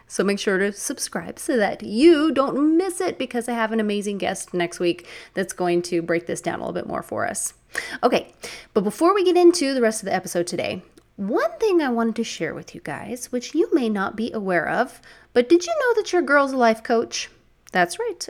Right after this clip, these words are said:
I am a twice certified life and health coach. And what does this mean? Well, it basically means not only do I love to do this little podcast where we get into all the things about God, because honestly,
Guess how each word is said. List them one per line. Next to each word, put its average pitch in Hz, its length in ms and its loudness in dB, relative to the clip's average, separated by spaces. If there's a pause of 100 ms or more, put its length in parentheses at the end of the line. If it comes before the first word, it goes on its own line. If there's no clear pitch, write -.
I 220 80 2
am 226 260 2
a 208 140 -2
twice 453 320 -4
certified 233 680 0 (720)
life 226 460 4
and 262 280 2
health 190 260 2
coach. 196 520 -2 (280)
And 254 640 4 (100)
what 254 160 4
does 294 100 4
this 294 180 -2
mean? 285 520 4 (180)
Well, 214 360 4
it 240 140 -2
basically 349 540 2
means 185 480 2
not 226 380 -2
only 226 300 4
do 185 240 0
I 190 140 0
love 190 260 0
to 202 100 -8
do 190 140 -2
this 170 180 -8
little 180 160 0
podcast 170 600 0
where 170 340 0
we 175 180 -4
get 175 220 -2
into 175 580 -2 (500)
all 320 180 4
the 220 80 2
things 175 340 -2
about 160 260 -2
God, 160 380 -2
because 175 580 -2
honestly, 185 600 0